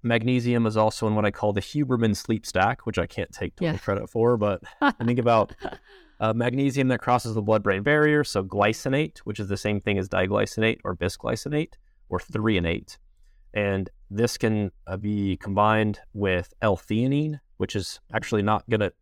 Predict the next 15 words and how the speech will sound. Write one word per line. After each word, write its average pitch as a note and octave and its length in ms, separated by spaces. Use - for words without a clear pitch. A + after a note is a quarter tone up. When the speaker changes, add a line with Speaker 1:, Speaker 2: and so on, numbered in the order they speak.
Speaker 1:
make G#2+ 260
you C#3+ 80
sleep, D3+ 320
but G#2 140
relax G2+ 440
you, A2+ 140
again, G2+ 240
those F#2 260
alpha G2+ 320
waves F2 380
that - 100
we F2+ 120
talked - 240
about F2 200
earlier, C#3 540